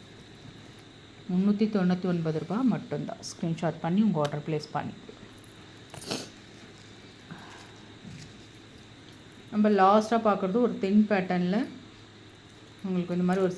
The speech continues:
சிலிண்டர் ஷேப், ஆ, கொலுசு தான். ரொம்ப நல்லாயிருக்கும். இதுவுமே கேரண்டி ஐட்டம். நல்ல ஒரு பட்ஜெட் ஃப்ரெண்ட்லியாக கொடுக்க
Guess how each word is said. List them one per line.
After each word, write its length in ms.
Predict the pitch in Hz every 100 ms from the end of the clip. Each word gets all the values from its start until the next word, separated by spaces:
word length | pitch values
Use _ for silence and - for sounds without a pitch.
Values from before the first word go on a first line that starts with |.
| 208
சிலிண்டர் 360 | 214 214 202 -
ஷேப், 200 | 170 - - - 175
ஆ, 60 | 165 151 147 143 139 135 135
கொலுசு 400 | 170 165 160 160
தான். 240 | 170 220 277 - - - - -
ரொம்ப 300 | 180 190 214
நல்லாயிருக்கும். 560 | 185 165 165 160 160 151
இதுவுமே 280 | 156 165 190
கேரண்டி 500 | 170 156 160 160 160
ஐட்டம். 420 | 156 147 147 190 269 - - - - - - - - - - - -
நல்ல 240 | 196 190
ஒரு 100 | 185
பட்ஜெட் 320 | 175 170 180 180
ஃப்ரெண்ட்லியாக 320 | 180 170 170
கொடுக்க 240 | 170 160